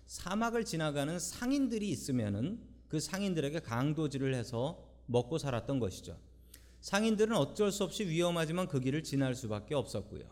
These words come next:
자, 아말렉은 그래서 이스라엘과 항상 다투고 싸우고 전쟁했던 사람들로 나오는 것입니다. 이 사람들은 항상 부족했기 때문에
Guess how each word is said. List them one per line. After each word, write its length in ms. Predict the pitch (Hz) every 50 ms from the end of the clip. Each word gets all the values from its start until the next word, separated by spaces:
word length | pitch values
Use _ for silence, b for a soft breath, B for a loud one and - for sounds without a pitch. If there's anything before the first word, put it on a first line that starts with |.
| - - - - - - - - - - - - - b b b b b b b b b -
자, 260 | - 151 139 120 104 -
아말렉은 680 | - 123 151 175 202 214 208 202 208 202 233 262 247 247
그래서 640 | - - 156 151 165 170 165 - 151 143 151 - - -
이스라엘과 680 | 127 135 135 - 175 175 165 156 156 147 147 139 165
항상 760 | 156 - - - 226 233 233 226 220 202 208 214 208 208 202 208
다투고 680 | - 120 117 - - - 139 131 120 131 135 135 131
싸우고 880 | - - - - - 151 143 143 139 135 127 120 147 170 185 175 B B B B B B
전쟁했던 840 | - - 117 113 120 123 120 143 139 131 120 110 - - 127 135 135
사람들로 720 | 135 135 131 123 127 120 113 113 107 104 117 139 156 147
나오는 360 | 87 104 101 101 107 123 135
것입니다. 500 | 123 107 92 - - 90 92 - - - - - - - - - - B B B B B B
이 80 | - 135
사람들은 560 | 135 202 208 208 208 202 196 202 208 220 220
항상 400 | 208 - 240 240 240 247 233 226
부족했기 640 | - 135 131 147 160 156 - 165 156 - 151 -
때문에 600 | - 156 135 120 117 135 170 180 139 104 95 92